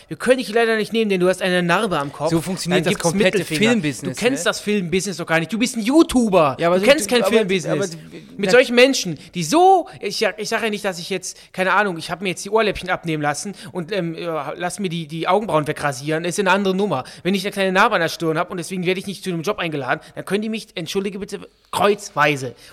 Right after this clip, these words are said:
Speaker 1: Und, äh,
Speaker 2: Du bist Benjamin Wolter.
Speaker 1: Nee, aber ich, ist doch, ich, ich, ich fern ab von dieser
Speaker 2: Eins Komma drei Millionen
Speaker 1: Benjamin Wolter-Geschichte.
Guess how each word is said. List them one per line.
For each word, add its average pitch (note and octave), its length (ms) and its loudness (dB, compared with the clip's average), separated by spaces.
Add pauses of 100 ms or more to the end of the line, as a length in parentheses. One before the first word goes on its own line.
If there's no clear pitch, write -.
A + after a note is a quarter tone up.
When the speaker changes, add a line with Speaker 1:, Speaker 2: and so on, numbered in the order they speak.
Speaker 1:
Und, F3 180 -10
äh, - 40 -20 (220)
Speaker 2:
Du D#3+ 100 -2
bist D#3+ 240 0
Benjamin F3 520 2
Wolter. E3 360 0
Speaker 1:
Nee, A#3+ 140 2
aber G#3+ 160 2
ich, G#3 180 -10
ist A#3 120 -6
doch, - 140 -2
ich, F3+ 140 -6
ich, F3+ 160 -12
ich - 0 -
fern D3 120 -4
ab - 0 -
von - 0 -
dieser E3+ 80 -8
Speaker 2:
Eins - 40 -12
Komma G#3+ 200 2
drei D#3+ 340 4
Millionen E3+ 240 2
Speaker 1:
Benjamin F#3+ 320 2
Wolter-Geschichte. E3+ 580 2